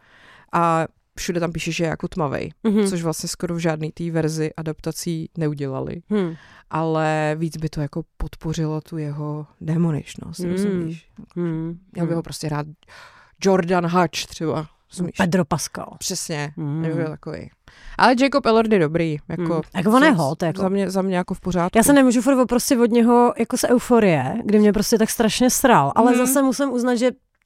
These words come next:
Speaker 2: jako ta čelist tam funguje
Speaker 1: <laughs>
Speaker 2: prostě.
Speaker 1: Jo, jo, jo, jo. A hlavně teda tady je vtipný. To je, to mi přišlo jako směšný, jako že on tam je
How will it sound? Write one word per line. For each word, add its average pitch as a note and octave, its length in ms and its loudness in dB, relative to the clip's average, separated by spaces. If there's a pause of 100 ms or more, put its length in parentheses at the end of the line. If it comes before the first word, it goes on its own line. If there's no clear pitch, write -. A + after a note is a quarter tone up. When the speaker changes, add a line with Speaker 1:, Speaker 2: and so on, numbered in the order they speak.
(280)
Speaker 2:
jako A#3+ 240 -2 (260)
ta C4 100 -4
čelist C4+ 380 0
tam C4+ 160 0
funguje B3+ 480 8
Speaker 1:
<laughs> C#3 40 -6
Speaker 2:
prostě. F3 240 4
Speaker 1:
Jo, D#4 240 10
jo, D4 180 8 (140)
jo, B3+ 80 4
jo. B3 80 2 (300)
A G#3 60 6
hlavně B3 280 4
teda B3 180 4
tady A#3 200 6
je A#3 140 6
vtipný. G3+ 440 -2
To A#3 120 4
je, A#3 100 4
to B3+ 120 0
mi B3 100 4
přišlo A#3 280 0
jako A3+ 200 2
směšný, F#3 460 0
jako F3 200 0
že G#3 120 0
on F#3+ 120 0
tam G3+ 160 -2
je G3+ 220 0